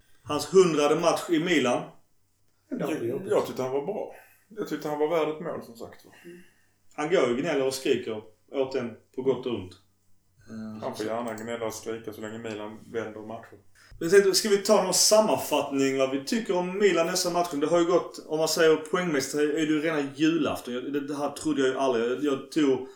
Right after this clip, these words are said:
Speaker 3: <laughs> Vi har redan
Speaker 1: gissning.
Speaker 3: gjort fler poäng än vad vi trodde på resten av matcherna.
Speaker 1: Ja,
Speaker 3: Så
Speaker 1: men
Speaker 3: det är
Speaker 1: faktiskt.
Speaker 3: fem matcher kvar.
Speaker 1: Ja. Ja, men jag vet inte,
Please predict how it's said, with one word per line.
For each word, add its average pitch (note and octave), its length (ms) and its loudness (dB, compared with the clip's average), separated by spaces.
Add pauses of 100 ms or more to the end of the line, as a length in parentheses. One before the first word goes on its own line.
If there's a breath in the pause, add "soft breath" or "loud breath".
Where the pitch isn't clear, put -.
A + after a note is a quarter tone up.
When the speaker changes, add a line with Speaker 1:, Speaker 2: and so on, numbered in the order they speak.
(380 loud breath)
Speaker 3:
<laughs> - 320 -8
Vi G3+ 60 6
har G3 220 8
redan F#3 140 12
Speaker 1:
gissning. F#3 380 10
Speaker 3:
gjort D#3+ 420 0
fler D#3+ 280 12
poäng E3+ 220 8
än C#3+ 60 2
vad C#3+ 120 8
vi C#3+ 100 4
trodde C#3+ 240 2
på C3 120 0
resten B2+ 380 0
av B2+ 60 0
matcherna. B2 520 0
Speaker 1:
Ja, D#3+ 180 8
Speaker 3:
Så E3+ 60 2
Speaker 1:
men - 100 4
Speaker 3:
det - 20 -2
är A#2 180 6
Speaker 1:
faktiskt. A#2 280 6
Speaker 3:
fem C#3+ 100 6
matcher C3 220 0
kvar. B2+ 320 4
Speaker 1:
Ja. C3 300 4 (320 loud breath)
Ja, D#3 60 -4
men D#3+ 220 2
jag C#3+ 560 6
vet C#3 140 -2
inte, D#3 140 -4